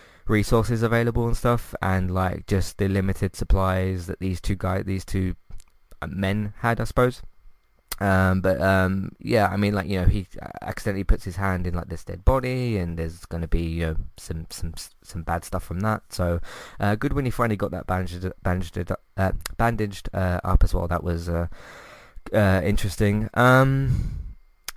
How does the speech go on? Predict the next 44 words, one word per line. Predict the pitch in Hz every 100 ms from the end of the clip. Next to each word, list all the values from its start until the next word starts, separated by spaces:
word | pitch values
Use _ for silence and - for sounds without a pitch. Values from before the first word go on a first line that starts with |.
| _
yeah, | 113 113 101 -
gosh, | 107 -
what | 104
else | 107 104
do | 104
I |
wanna | 101
talk | 98 -
about? | 98
Of | 98
course, | 117 107
yeah, | 113 95
the, | 92 104
the | 73
one | 110
of | 107
them | 104 101 98
that, | 98 92 -
that | 95 -
dies. | 92 95 95 95 90 -
Um, | - 92 92 92 90
I | -
thought | - 208
that | 190 165
was | -
just | 123 107
really, | 120 120 117 107
really | 104 101 98
genuinely | 98 95 98 95 95 92 -
unlucky. | 95 95 90 - 87
Like, | 92 92
they | 95
pull | 95 - 131
this | 120 -
guy | 110 104
out | 101 98
of | 98
this | 101 - - -
burning, | 104 98 98 95 95 - - - - - - _
is | -
it | -
a |
Spitfire | - 170 - 180 180
plane? | 185 185